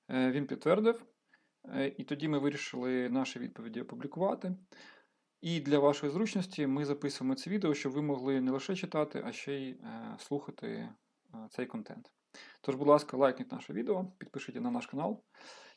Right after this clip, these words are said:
і, е, тоді ви зможете дізнаватися більше про народні вищі школи і про фольбільдинг від нас. Тож, переходимо до питань. М, перше питання.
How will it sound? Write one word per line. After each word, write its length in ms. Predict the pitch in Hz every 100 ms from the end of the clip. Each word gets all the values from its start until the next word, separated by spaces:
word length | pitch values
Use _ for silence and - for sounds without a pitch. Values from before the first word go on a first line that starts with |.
| _ -
і, 140 | 160
е, 200 | 160 160 - _ 127 127 127
тоді 180 | 135
ви 80 | 143
зможете 320 | 131 131 127 -
дізнаватися 800 | 127 127 135 135 - 123 117 113
більше 360 | 107 135 -
про 180 | 117 123
народні 320 | 123 135 123
вищі 220 | 120 - -
школи 340 | - 170 135
і 80 | 120
про 260 | - 120
фольбільдинг 840 | 110 123 113 120 120 117 - - - - 107
від 180 | 120 107
нас. 320 | 110 - - _ _ _ _ _ _ - - - - - - _
Тож, 140 | 123
переходимо 440 | - 165 - 156 160
до 100 | 160
питань. 340 | - 208 220 - _ _ _ _ _ _ _ _ _ _ - _ _ -
М, 420 | - 240 233 226 - - -
перше 240 | 180 175
питання. 420 | - - - -